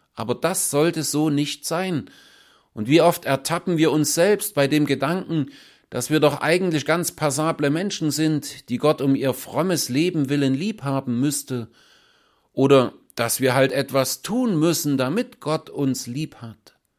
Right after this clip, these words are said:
Das aber ist nichts anderes als Werkgerechtigkeit, die der Gnade Gottes zuwider ist. Denn nicht wir, sondern alles von Gott.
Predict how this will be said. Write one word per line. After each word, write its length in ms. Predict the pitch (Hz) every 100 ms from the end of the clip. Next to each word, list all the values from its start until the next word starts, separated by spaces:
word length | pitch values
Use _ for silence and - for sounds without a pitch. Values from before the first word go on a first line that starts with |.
| _ _ _ _ _ _ _ _
Das 180 | 127 -
aber 280 | 170 160 139
ist 200 | 135 -
nichts 300 | 131 - -
anderes 500 | 160 160 131 135 -
als 340 | 113 104 104
Werkgerechtigkeit, 1200 | 131 196 - 131 123 - - 107 - 110 107 - _ _ - _ _ _ _ -
die 360 | 127 127 -
der 160 | 110 104
Gnade 440 | - 113 120 143
Gottes 520 | 151 110 - 104 - -
zuwider 580 | 98 92 156 185 214
ist. 400 | - 95 - _ _ _ _ _ -
Denn 180 | 113 123
nicht 420 | 175 170 - 104
wir, 380 | 120 139 131 110 - _ _ _ _ -
sondern 640 | - 127 127 113 101 - -
alles 540 | 143 147 143 139 - -
von 520 | - 123 131 113 -
Gott. 400 | 151 151 - -